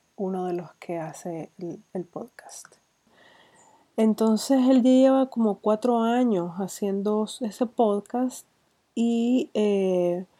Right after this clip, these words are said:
y aunque creo que los nicas consumimos muy poco aún este, este tipo de medios, pero, eh, creo que es bueno el, el hecho de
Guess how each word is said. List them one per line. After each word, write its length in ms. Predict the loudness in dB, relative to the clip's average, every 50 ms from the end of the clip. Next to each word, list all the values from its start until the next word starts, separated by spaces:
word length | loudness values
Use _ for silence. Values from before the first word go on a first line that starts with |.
| _ _ _ _ _ _ _ _ _ _ _ _ _ _ _ _ _ _
y 160 | 0 2 2
aunque 340 | 2 2 0 -2 -4 -8 -6
creo 280 | -4 -4 -2 -2 -2
que 120 | 0 0 2
los 260 | 2 0 -2 -4 _
nicas 360 | -2 -2 0 0 -2 -6 -6 -4
consumimos 640 | -2 -2 -2 0 0 0 0 0 0 -2 -2 -2 -2
muy 280 | 0 0 2 0 -2
poco 460 | -4 -4 -2 -2 -2 -2 -4 _ -4 -2
aún 340 | 0 0 0 0 -2 -2
este, 380 | -4 -6 -10 _ _ -10 -8 -8
este 180 | -6 -6 -6 -8
tipo 400 | -4 -6 -8 -6 _ -4 -2 -2
de 120 | 0 -2
medios, 580 | -2 -2 -2 -2 -4 -4 -4 -4 -4 -4 -6 -10 _ _ _
pero, 520 | -2 -2 -2 -2 -2 -4 -6 -6 -8 -10 _ -20 -20 -20 -20 -20 -20 _ _ _ -6
eh, 640 | -4 -4 -2 -4 -4 -4 -4 -4 -4 -6 -6 -8 -8 -10 -10 -10 -12 -14 _ _ _ _ _ -20 -10
creo 380 | -6 -6 -4 -4 -4 -6 -6 _
que 440 | -6 -4 -2 -2 -2 -2 -4 -6 -6 -4
es 100 | -4 -4
bueno 800 | -2 -2 0 0 0 0 0 0 0 0 0 0 0 -2 -4 -2
el, 560 | -4 -2 -2 -2 -2 -2 -2 -2 -2 -2 -4 -4
el 220 | -4 -4 -4 -4
hecho 320 | -4 -6 -6 -8 -8 -4 -4
de 240 | -2 -2 -4 -6